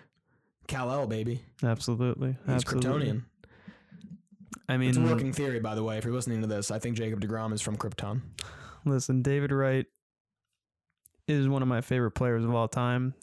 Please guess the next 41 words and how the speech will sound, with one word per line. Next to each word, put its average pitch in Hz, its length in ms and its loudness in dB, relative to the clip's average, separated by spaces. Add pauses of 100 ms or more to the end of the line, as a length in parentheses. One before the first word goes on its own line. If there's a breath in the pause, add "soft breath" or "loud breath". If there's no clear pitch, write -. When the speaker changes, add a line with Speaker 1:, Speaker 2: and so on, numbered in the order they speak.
Speaker 2:
I 120 100 0
read, 120 460 2
you 131 100 2
know, 120 220 0
the 113 100 0
captain. 123 420 0
Speaker 1:
And 127 80 4
just 170 240 -4 (200 loud breath)
to 196 100 -2
be 196 160 0
so, 165 300 0
no, 147 220 0
not 139 220 -2
to 120 60 -4
cut 110 220 -4
you 101 80 -2
off, 98 320 -6 (300 soft breath)
to 165 100 0
the, 151 240 0
what 175 140 2
makes 190 260 0
it 127 220 -6
so 151 200 0
important 135 340 0
to 123 40 0
the 113 60 0
franchise 117 420 -2
for 110 80 -2
me, 113 140 0
to 117 120 -6
be 175 160 0
so 147 360 0
loyal 113 760 0 (720)
to 147 120 -2
an 139 80 0
ownership 147 380 0
group 127 260 -2
that 190 140 -4
didn't 120 220 0
deserve 104 340 -2
it 73 120 -2